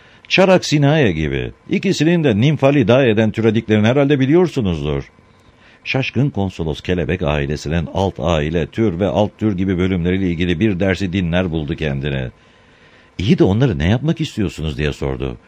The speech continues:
Profesör Medvers kitabı pat diye kapadı. "Tabii ki fotoğraflarını çekmek efendim. Onları bulup fotoğraflarını çekmek. Görünüşe bakılırsa onları bir gören olmuş. Agrias Narkisus şimdiye kadar hinterlandınızdaki ormanlarda ender mi enderdi.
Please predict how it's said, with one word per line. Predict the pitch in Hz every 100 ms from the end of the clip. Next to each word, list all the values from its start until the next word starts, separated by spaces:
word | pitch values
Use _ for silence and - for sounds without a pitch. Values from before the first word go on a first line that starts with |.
| _ _
Profesör | 107 101 101 101 95
Medvers | 98 107 98 101
kitabı | - 95 95
pat | - 151 -
diye | 90
kapadı. | 85 78 71 65 62 - _ _ -
"Tabii | 98 98
ki | 95
fotoğraflarını | 104 107 113 101 113 160
çekmek | 160 151 135
efendim. | 113 123 151 175 - _ _
Onları | 92 98 98 107
bulup | 104 113
fotoğraflarını | 107 139 147 156 165 175
çekmek. | 147 113 73 71 - _ _ -
Görünüşe | 160 202 185 147
bakılırsa | 123 143 160 -
onları | 95 104 87 92
bir | 87
gören | 78 85 82
olmuş. | 71 67 67 - - - _
Agrias | 147 147 170 151 -
Narkisus | 95 117 - 147 - 110
şimdiye | - 139 120 113
kadar | 113 82
hinterlandınızdaki | 113 127 101 90 90 90 95 87 90 101
ormanlarda | 87 87 85 82 80 80 78
ender | 113 104 117 110
mi | 98
enderdi. | 85 82 92 80 73 64